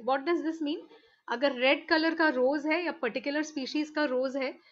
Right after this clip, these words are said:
तो मेल और फीमेल गैमेट दोनों उसी तरीके के रोज के होने चाहिए, है ना? I cannot do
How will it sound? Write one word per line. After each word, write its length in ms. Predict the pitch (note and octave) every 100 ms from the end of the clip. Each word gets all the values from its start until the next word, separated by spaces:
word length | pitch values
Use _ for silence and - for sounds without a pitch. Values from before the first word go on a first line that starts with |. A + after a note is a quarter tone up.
| _ _
तो 120 | D4
मेल 320 | C#4+ C4+ E4 G4+
और 120 | G4
फीमेल 360 | E4 C#4+ D#4+
गैमेट 360 | D#4+ C#4 C4+ E4+
दोनों 440 | A3+ B3 B3 D#4 F#4
उसी 300 | B3+ - E4
तरीके 400 | D#4 B3+ B3+ D4
के 160 | D#4
रोज 280 | C4 B3 B3
के 100 | C#4
होने 340 | A#3+ A#3 A3+
चाहिए, 400 | G#3+ G#3+ F3+ - - _ _ _ _ _ _ _ _ _ _ _ _
है 80 | A3+
ना? 160 | E4 - - _ _ _ _
I 140 | A#3+ C4
cannot 360 | D4+ D#4+ F#4
do 100 | C4+